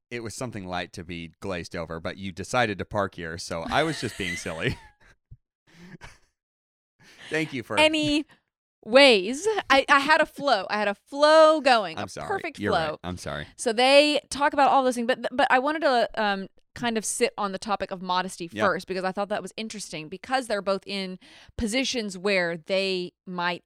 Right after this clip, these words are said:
Speaker 2: act or
Speaker 1: Yeah.
Speaker 2: have to because of their job, break the rules, if
Speaker 1: Mm.
Speaker 2: you could say that, break the rules of the Christian dogma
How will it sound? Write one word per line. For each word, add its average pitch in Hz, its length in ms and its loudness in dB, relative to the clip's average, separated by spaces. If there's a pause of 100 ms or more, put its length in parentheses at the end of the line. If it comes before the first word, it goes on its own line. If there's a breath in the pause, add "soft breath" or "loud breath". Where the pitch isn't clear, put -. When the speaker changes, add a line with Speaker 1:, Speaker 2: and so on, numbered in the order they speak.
Speaker 2:
act 170 420 -2
or 170 360 -4
Speaker 1:
Yeah. 170 60 -6 (260)
Speaker 2:
have 220 360 2
to 190 140 -6
because 196 320 -10
of 175 100 -12
their 175 160 -4
job, 175 580 2 (1400 soft breath)
break 226 460 0 (120)
the 233 140 -4
rules, 202 840 -4 (220)
if 190 80 -6
Speaker 1:
Mm. 196 140 -14 (200)
Speaker 2:
you 190 120 -14
could 175 120 -12
say 175 140 -4
that, 165 220 -4
break 240 180 0
the 247 80 -4
rules 196 400 -4
of 165 480 -4
the 175 300 -8 (160)
Christian 214 580 -4
dogma 170 520 2